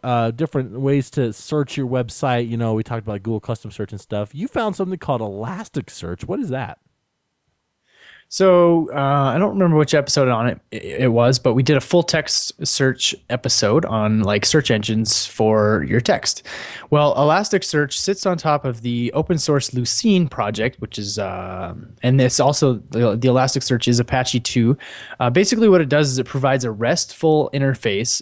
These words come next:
Speaker 2: for you to work with, uh, search. Uh, so you send it json if you wanna send your data into it, you use json. If you wanna get j-, data out, or if you wanna search for something, you also use json. So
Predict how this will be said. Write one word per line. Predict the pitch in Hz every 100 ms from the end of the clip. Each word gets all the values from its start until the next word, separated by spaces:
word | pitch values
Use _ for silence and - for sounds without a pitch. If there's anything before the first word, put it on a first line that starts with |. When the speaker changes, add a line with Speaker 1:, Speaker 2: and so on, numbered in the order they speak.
| -
Speaker 2:
for | - 120
you | 117 120
to | - 127 127
work | 123 165 -
with, | 117 - 113
uh, | 101 101
search. | - 160 131 - - - - -
Uh, | 120 113
so | - 151
you | 165
send | 185 170
it | 165
json | 135 147 160 170 165 165
if | 139 135
you |
wanna | 139 131
send | - 143 143
your | 127
data | 127 143 -
into | 143 147
it, | 143
you | 123
use | 123 117
json. | 151 156 175 160 139
If | 123
you |
wanna | 113 107
get | 107 87
j-, | -
data | 120 110
out, | 101 120 135 -
or | 107
if | 107
you | 107
wanna | 95
search | - 269 -
for | 143
something, | 139 -
you | 120 110
also | 113 127 123
use | 110
json. | - 110 120 127 135
So | 131 120